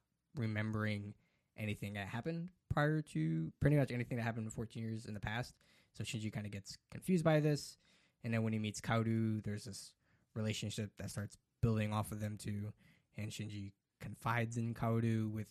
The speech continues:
all of his, like, confusion and pretty much all the pressure that he's facing since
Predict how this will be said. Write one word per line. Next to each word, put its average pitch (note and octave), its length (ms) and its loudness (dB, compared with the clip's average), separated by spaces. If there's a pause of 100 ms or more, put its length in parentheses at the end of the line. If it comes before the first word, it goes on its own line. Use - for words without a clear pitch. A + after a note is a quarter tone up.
(140)
all G2+ 100 -6
of G2 100 -10
his, G2+ 220 -10
like, G2 160 -12
confusion G#2+ 720 0
and G2 260 -8 (520)
pretty C#3+ 140 4
much B2+ 140 4
all B2 140 6
the A2+ 60 4
pressure A2+ 300 0
that G#2+ 100 0
he's G#2 140 -2
facing G#2 600 -4
since - 460 -10